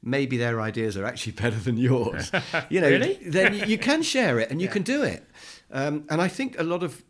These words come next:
Speaker 1: bosses, maybe they don't stand back and think scientifically about, "Okay, I've gotta make this decision. Maybe we're gonna move to a new office in Bournemouth.
Speaker 2: Yeah.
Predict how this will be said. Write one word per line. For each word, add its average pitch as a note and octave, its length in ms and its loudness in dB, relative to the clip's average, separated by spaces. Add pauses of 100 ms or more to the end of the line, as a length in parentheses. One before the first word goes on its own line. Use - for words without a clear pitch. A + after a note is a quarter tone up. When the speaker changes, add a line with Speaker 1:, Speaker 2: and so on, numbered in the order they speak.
Speaker 1:
bosses, C3 420 -4 (220)
maybe E3 340 0
they G3+ 140 -2
don't E3+ 280 -2 (280)
stand C3+ 360 -4
back B2 200 -4
and A#2 80 -6
think A#2+ 220 -8
scientifically A#2 800 -10
about, F#2+ 340 -10 (380)
"Okay, B2+ 240 -4
I've F#2+ 140 -4
gotta D#3+ 160 -4
make C#3+ 240 -4
this C#3 160 -6
decision. - 720 -12 (400)
Maybe F3 200 0
we're G3 140 -2
gonna F3 140 -4
move D3 200 -2
to - 80 -10
a C3+ 40 -2
new B2+ 200 -4
office - 520 -12
in F#2+ 260 -12
Bournemouth. F2+ 540 -14 (180)
Speaker 2:
Yeah. A2+ 140 -16